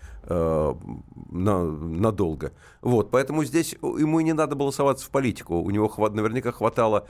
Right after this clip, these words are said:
э, «друзей», в кавычках, э,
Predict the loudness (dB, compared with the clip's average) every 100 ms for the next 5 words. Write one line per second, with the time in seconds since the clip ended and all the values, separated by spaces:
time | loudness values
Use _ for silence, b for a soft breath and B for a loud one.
0 | B B _ 0 2 2 4 2 2 2
1 | 2 2 2 -2 -8 0 0 0 -4 -4
2 | -6 -8 -18 -20 _ b b -10